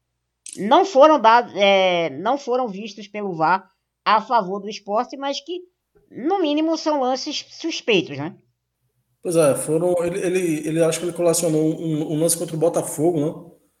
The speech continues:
Speaker 2: Uma bola cruzada por Thiago Neves, que o, que bate na, na mão do, do defensor do Botafogo. Ele colocou também um, um pênalti, o pênalti que foi marcado contra o Sport numa bola chutada pra dentro da área, que bateu no braço de Adrielson.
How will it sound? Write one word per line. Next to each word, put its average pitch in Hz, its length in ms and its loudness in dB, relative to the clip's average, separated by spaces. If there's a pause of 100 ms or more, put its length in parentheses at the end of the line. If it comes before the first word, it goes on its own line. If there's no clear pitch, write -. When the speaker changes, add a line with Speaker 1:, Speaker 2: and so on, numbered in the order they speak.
(160)
Speaker 2:
Uma 127 120 -2
bola 143 280 4
cruzada 127 600 4
por 131 180 -6
Thiago 135 300 2
Neves, 135 400 2
que - 160 -6
o, 123 480 -2 (580)
que 127 300 -8
bate 143 380 2
na, 139 180 4
na 139 160 2
mão 139 180 2
do, 131 420 -2 (460)
do 139 80 -2
defensor 143 400 4
do 139 60 -2
Botafogo. 165 800 2 (420)
Ele 139 140 0
colocou 170 360 4
também 151 460 6
um, 151 320 0
um - 140 -8
pênalti, 156 560 4
o 135 120 -2
pênalti 175 280 2
que - 60 -10
foi 185 100 2
marcado 165 400 2
contra 208 300 0
o 196 40 0
Sport 147 500 0 (220)
numa 143 240 2
bola 131 600 6 (440)
chutada 156 460 4
pra 147 140 2
dentro 170 220 2
da 147 120 6
área, 139 120 4
que 139 80 -8
bateu 147 280 4
no 156 100 0
braço 139 320 4
de 143 60 0
Adrielson. 131 540 0